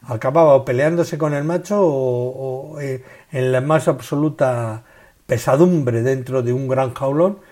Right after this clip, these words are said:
pero no, no podían conseguir, no podían conseguir nada. Idearon muchos, muchos, muchos, muchos, muchos temas, y con algunas hembras que eran más dóciles. Bueno, al final consiguieron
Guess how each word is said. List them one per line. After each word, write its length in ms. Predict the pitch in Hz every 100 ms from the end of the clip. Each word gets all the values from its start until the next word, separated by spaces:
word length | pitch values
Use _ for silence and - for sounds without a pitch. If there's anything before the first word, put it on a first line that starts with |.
| _ _
pero 320 | - 110 107
no, 120 | 110 113
no 200 | 120 156
podían 320 | 160 143 123
conseguir, 540 | 120 123 117 123 127 110
no 180 | 127 151
podían 340 | 135 135 120
conseguir 540 | 120 123 123 120 117 - - - _
nada. 200 | 123 120
Idearon 520 | 123 110 123 160 160 147
muchos, 600 | 160 170 - 160 131 151
muchos, 460 | 156 180 - 151
muchos, 400 | 147 170 156 165
muchos, 580 | 147 170 170 165 147 - - - - - -
muchos 380 | 151 151 143 -
temas, 500 | 185 170 165 160 -
y 300 | 185 160 165
con 220 | - 131 131
algunas 480 | 139 170 160 143
hembras 400 | 165 160 143 131
que 100 | -
eran 240 | 156 147 143
más 280 | 135 127 -
dóciles. 560 | 185 180 151 175 175 _ - - _
Bueno, 260 | 151 156 117 131
al 160 | 143
final 400 | 120 160 202 202
consiguieron 840 | 190 139 - 139 165 180 175 -